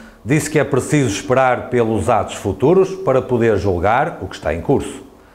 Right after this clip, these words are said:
O Japão, um vizinho sempre atento e interessado, quer ser envolvido no processo de conversações. A China,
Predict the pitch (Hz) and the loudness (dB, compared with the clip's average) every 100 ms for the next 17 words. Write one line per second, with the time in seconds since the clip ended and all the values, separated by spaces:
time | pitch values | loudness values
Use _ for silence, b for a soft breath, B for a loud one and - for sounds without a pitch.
0 | b b b 98 95 95 113 180 214 - | b b b -2 0 2 0 0 -2 -2
1 | 117 104 98 117 101 - 110 95 92 90 | -2 0 0 -2 -2 -2 -2 -2 -2 -4
2 | 87 113 98 - 90 82 76 - 120 151 | -2 -2 -2 -4 -8 -8 -10 -2 -2 0
3 | 165 B B B B - 190 202 180 156 | -4 B B B B -2 0 2 0 2
4 | 143 196 165 127 123 131 147 107 113 165 | 2 2 2 2 2 2 0 -2 0 -2
5 | 160 101 117 - 95 98 90 87 85 - | 0 0 0 -4 -6 -4 -4 -6 -8 -2
6 | 113 76 - - - b b b b b | -2 -2 -10 -20 -20 b b b b b
7 | 95 82 120 131 170 185 180 | -6 -4 0 0 2 -2 -4